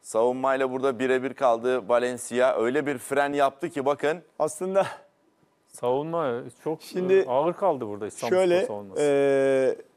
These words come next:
Speaker 2: Samet için demin söylediklerimizin
Speaker 3: Evet.
Speaker 2: her şeyini bu arkadaş için de
Speaker 3: <laughs> Evet,
Speaker 2: söyleyebiliriz.
Speaker 3: evet.
Speaker 2: Bir de burada
Speaker 3: Dönemedi
Speaker 2: yani
Speaker 3: bile. <laughs> Bak, dört numaraya bakar mısın?
Speaker 1: Duhan
Speaker 3: Bak.
Speaker 1: Aksu.
Speaker 3: <laughs> Dönemedi
Speaker 2: Öyle
Speaker 3: ya.
Speaker 2: bir gitti ki pata pata pata, yani orada duracaksın, çevik olacaksın,
Speaker 3: Evet, bak şimdi
Speaker 2: çabuk
Speaker 3: dört
Speaker 2: olacaksın.
Speaker 3: numaraya.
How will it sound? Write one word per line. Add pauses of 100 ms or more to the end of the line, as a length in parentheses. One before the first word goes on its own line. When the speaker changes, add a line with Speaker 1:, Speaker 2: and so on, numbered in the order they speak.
Speaker 2:
Samet
için
demin
söylediklerimizin
Speaker 3:
Evet. (220)
Speaker 2:
her
şeyini
bu
arkadaş
için
de
Speaker 3:
<laughs>
Evet,
Speaker 2:
söyleyebiliriz.
Speaker 3:
evet. (380)
Speaker 2:
Bir
de
burada
Speaker 3:
Dönemedi
Speaker 2:
yani
Speaker 3:
bile.
<laughs>
Bak, (180)
dört
numaraya
bakar
mısın?
Speaker 1:
Duhan
Speaker 3:
Bak.
Speaker 1:
Aksu. (220)
Speaker 3:
<laughs>
Dönemedi
Speaker 2:
Öyle
Speaker 3:
ya.
Speaker 2:
bir
gitti
ki (480)
pata
pata
pata,
yani
orada
duracaksın,
çevik
olacaksın,
Speaker 3:
Evet,
bak
şimdi
Speaker 2:
çabuk
Speaker 3:
dört
Speaker 2:
olacaksın.
Speaker 3:
numaraya.